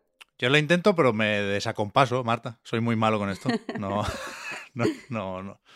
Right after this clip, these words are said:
no tengo, no tengo ese ritmo. Pero, perdón, o sea, soy consciente de que va tocando hablar menos de Hi-Fi Rush y más de, pues eso, Inculinati,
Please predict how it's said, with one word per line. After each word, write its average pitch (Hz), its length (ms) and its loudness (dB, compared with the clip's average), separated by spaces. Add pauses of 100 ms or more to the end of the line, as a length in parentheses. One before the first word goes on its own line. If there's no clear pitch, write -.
(320)
no 110 100 -10
tengo, 104 300 -6
no 104 80 -8
tengo 110 160 -4
ese 104 140 -4
ritmo. 90 320 -12 (600)
Pero, 117 840 2
perdón, 113 380 0
o 90 40 -14
sea, 104 460 -2 (460)
soy 127 220 -4
consciente 123 560 0
de 98 160 -6
que 98 320 -8 (240)
va 123 240 0
tocando 113 540 0 (360)
hablar 113 320 -2
menos 110 380 -2
de 101 520 -2
Hi-Fi 110 300 2
Rush 127 300 -2 (320)
y 113 80 -10
más 107 300 -2
de, 120 300 0 (420)
pues - 200 -16
eso, - 200 -16 (280)
Inculinati, 123 640 -2